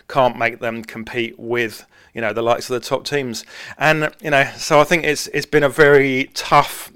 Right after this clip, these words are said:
uh, few <laughs> days for the West Indies, certainly, and a, a real wake-up call for them. But I really don't see what they do about it. It's, they're in a very, very tough position.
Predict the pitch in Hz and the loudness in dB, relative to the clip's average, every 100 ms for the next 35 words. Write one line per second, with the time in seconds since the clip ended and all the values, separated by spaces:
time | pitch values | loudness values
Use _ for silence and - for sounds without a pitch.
0 | - - 123 120 - 147 - 147 135 135 | -20 -2 0 0 -2 -6 -2 -2 -2 -2
1 | 131 117 143 131 110 - 131 110 107 110 | -2 -2 -4 -4 -6 -2 -2 -2 -8 -6
2 | 110 - - - - 127 131 120 131 - | -6 -8 -12 -12 -4 0 2 2 2 0
3 | 113 - 120 107 117 131 110 110 - - | -4 -4 -6 -4 -2 0 -2 -6 -14 -18
4 | - 127 139 143 156 147 147 147 - 147 | -6 0 0 2 0 0 0 0 -2 0
5 | 147 147 147 165 160 107 104 120 117 123 | 0 0 2 2 2 -2 -2 -4 -6 -4
6 | 135 131 135 113 131 131 127 - 123 131 | -2 0 -2 0 2 4 2 -2 -2 2
7 | 127 - 120 - 123 135 - 110 | 2 0 -6 -6 -6 -4 -6 -12